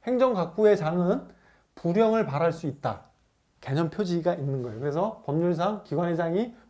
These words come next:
국무위원이어야 되고 국무, 그 불령을 발할 권한이 있어야 되는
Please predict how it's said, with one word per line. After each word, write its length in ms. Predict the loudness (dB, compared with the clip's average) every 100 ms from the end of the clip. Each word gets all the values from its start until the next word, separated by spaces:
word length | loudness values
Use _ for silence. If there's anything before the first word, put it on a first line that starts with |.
| _
국무위원이어야 1200 | 0 4 4 4 4 4 2 2 2 2 2 0
되고 500 | 0 4 4 2 -10 _ _
국무, 440 | 0 4 4 2 -6 _ _ _ _
그 200 | -6 -4
불령을 480 | 0 2 4 4 2
발할 360 | 0 0 2 2
권한이 400 | -2 -2 -4 -8 -18 _ _ _ _ -8 -6
있어야 320 | -6 -2 0 2
되는 320 | 0 -4